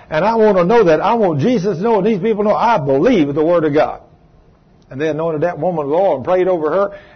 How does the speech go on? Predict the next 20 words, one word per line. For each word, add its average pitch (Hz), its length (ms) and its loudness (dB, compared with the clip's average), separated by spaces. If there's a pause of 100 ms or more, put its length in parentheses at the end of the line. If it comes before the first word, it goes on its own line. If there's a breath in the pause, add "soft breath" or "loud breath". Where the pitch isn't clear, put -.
And 135 200 -8
let 165 120 -8
me 160 140 -6
tell 175 200 -4
you, 175 260 -2 (360 loud breath)
that 151 280 -6
woman 160 360 -4
was 156 240 0
miraculously 147 680 -4
healed. 180 220 -2
In 127 100 -6
a 127 60 -12
matter 156 300 -6
of 135 100 -8
days, 165 280 -2
her 147 120 -4
cancer 156 420 -6
was 127 160 -4
completely 165 480 -6
gone, 175 380 -4